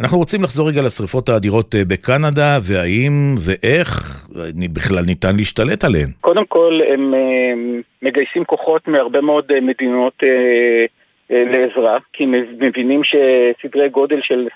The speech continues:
Speaker 2: אירועים כאלה, איך, אה, שמעתי באחד המקומות שכינו את זה שריפות, אה, תנכיות בגודל שלהם. אה, אנחנו מבינים שהיכולת, אה, לטפל היא, אה, מוגבלת. מה שעושים זה, אה,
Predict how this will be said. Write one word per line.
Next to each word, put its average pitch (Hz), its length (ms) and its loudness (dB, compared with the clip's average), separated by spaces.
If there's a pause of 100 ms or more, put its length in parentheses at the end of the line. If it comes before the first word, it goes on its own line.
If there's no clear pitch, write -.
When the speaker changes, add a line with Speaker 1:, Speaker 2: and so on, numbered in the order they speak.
(100)
Speaker 2:
אירועים 135 300 -2
כאלה, 143 400 0 (460)
איך, - 180 -8
אה, 127 480 2
שמעתי 131 360 -2
באחד 135 340 0
המקומות 139 460 -2
שכינו 131 360 -8
את 131 100 -8
זה 131 100 -2 (100)
שריפות, 139 400 -2
אה, 143 60 2
תנכיות 139 680 0 (400)
בגודל 127 420 -2
שלהם. 139 440 -2 (480)
אה, 127 580 2 (1000)
אנחנו 139 320 -2
מבינים 139 400 0
שהיכולת, 143 720 0
אה, 139 100 2
לטפל 139 440 -2
היא, 135 260 -2
אה, 123 260 0
מוגבלת. 127 560 -2 (640)
מה 151 120 0
שעושים 165 560 0 (100)
זה, 127 340 4
אה, 117 500 0